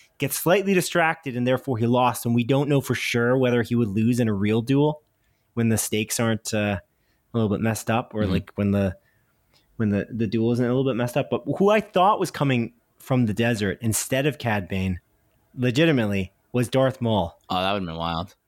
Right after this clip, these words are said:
Speaker 2: Yeah.
Speaker 1: And that didn't happen. But that's what I thought. I thought they were gonna introduce Darth Maul as the leader of the Syndicate. It wouldn't made a lot of, it wouldn't have made a lot of sense, though,
Speaker 2: I
Speaker 1: if he,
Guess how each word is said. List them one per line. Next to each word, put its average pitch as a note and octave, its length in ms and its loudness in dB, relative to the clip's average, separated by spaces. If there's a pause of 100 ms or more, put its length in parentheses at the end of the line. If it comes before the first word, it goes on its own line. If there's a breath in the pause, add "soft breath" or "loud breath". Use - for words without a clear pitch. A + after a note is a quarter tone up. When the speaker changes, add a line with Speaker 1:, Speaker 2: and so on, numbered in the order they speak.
Speaker 2:
Yeah. F2 260 -4
Speaker 1:
And A#2 120 0
that B2 160 -2
didn't D#3+ 220 4
happen. C3 500 -2
But - 120 -2
that's F#3+ 220 2
what G3+ 100 2
I F#3 100 4
thought. D#3+ 320 2
I C3 80 0
thought D3 320 0
they D3+ 80 0
were C#3+ 80 2
gonna C#3+ 140 2
introduce C3+ 460 0
Darth C3 300 0
Maul B2 240 2
as A#2 80 -2
the A2+ 80 -4
leader A#2 260 2
of G2+ 120 -2
the G#2+ 40 -4
Syndicate. A#2 520 -2
It - 80 -8
wouldn't F3+ 180 2
made E3 140 2
a D3 80 2
lot B2+ 180 2
of, G#2+ 140 -4
it D3+ 80 -4
wouldn't F#3 180 4
have D3 80 0
made C#3 160 2
a C3 60 2
lot A#2+ 160 2
of G#2+ 40 -2
sense, A2+ 260 -2
though, A2+ 80 0
Speaker 2:
I G#2+ 40 4
Speaker 1:
if G2 80 -2
he, G2+ 220 -4